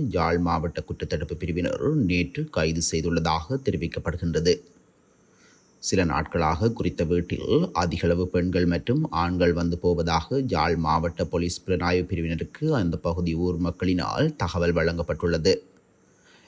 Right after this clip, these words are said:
இந்த நிலையில் குறித்த வீட்டை போலீசார் முற்றுகையிட்ட வேளை இரு பெண்களையும் ஆணொருவரையும் மற்றும் வீட்டின் உரிமையாளரையும் கைது செய்துள்ளனர். இதேவேளை மற்றொருவர் போலீசார் வருவதைக் கண்டு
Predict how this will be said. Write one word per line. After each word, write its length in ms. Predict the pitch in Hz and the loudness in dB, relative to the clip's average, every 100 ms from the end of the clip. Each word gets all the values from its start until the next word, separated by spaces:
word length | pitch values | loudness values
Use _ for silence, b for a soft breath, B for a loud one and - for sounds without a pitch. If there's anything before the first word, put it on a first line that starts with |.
| _ - | _ 2
இந்த 220 | 98 90 | 4 4
நிலையில் 400 | 82 78 80 147 - | 2 2 2 0 2
குறித்த 240 | 85 85 | 0 2
வீட்டை 340 | 71 85 - 135 | 2 2 4 2
போலீசார் 520 | 139 90 87 87 80 80 | 4 2 4 2 0 0
முற்றுகையிட்ட 520 | 78 - 92 85 90 | -4 -2 -2 0 2
வேளை 240 | 90 90 - - 151 - 92 | 4 4 4 2 0 0 -2
இரு 140 | 90 90 | -2 0
பெண்களையும் 580 | 87 87 87 87 110 156 - 78 | 0 2 2 4 2 0 -2 0
ஆணொருவரையும் 680 | 82 87 87 82 82 104 151 | 0 2 2 2 2 2 0
மற்றும் 260 | 90 82 82 | 0 -2 -2
வீட்டின் 300 | 85 76 80 | -2 -2 -2
உரிமையாளரையும் 720 | 80 82 87 87 85 85 117 160 | -2 -2 0 2 2 0 0 -2
கைது 280 | 95 80 82 - | -2 -2 -2 0
செய்துள்ளனர். 460 | 80 82 87 87 - _ _ _ b b b b b - | 0 2 0 0 -4 _ _ _ b b b b b -2
இதேவேளை 480 | 87 90 87 90 120 | 4 4 6 4 4
மற்றொருவர் 600 | 110 90 82 80 90 135 | 2 0 -2 2 2 2
போலீசார் 460 | - 85 78 87 85 | 0 0 0 0 2
வருவதைக் 360 | 82 82 82 - | 2 2 0 0
கண்டு 240 | 82 78 | -2 0